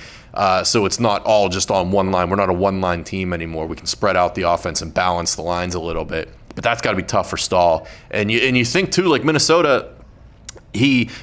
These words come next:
now, granted, he's Canadian, but he's obviously putting down roots there. He's, he's been there a couple years now. He's a big name. He's, he's building his retirement home there. I guess it's not too late to do this, but apparently he was kinda pissed off about the whole thing. He found out about it, uh, not from a call from the team. He found out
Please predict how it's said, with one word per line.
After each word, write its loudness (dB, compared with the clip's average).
now, 2
granted, 2
he's -2
Canadian, 2
but 0
he's -2
obviously 2
putting -2
down 2
roots 0
there. 2
He's, -2
he's -4
been 2
there 2
a -2
couple -2
years 0
now. 2
He's 0
a -4
big 0
name. 0
He's, -4
he's -6
building 0
his -2
retirement 0
home 0
there. 2
I -2
guess 0
it's -2
not 0
too 2
late 2
to -6
do 2
this, 2
but -2
apparently 0
he -2
was -4
kinda 0
pissed -2
off 2
about -4
the -14
whole -2
thing. -6
He -2
found 0
out 4
about 0
it, -4
uh, -2
not 0
from -10
a -6
call 0
from -10
the -14
team. -4
He -4
found -2
out 0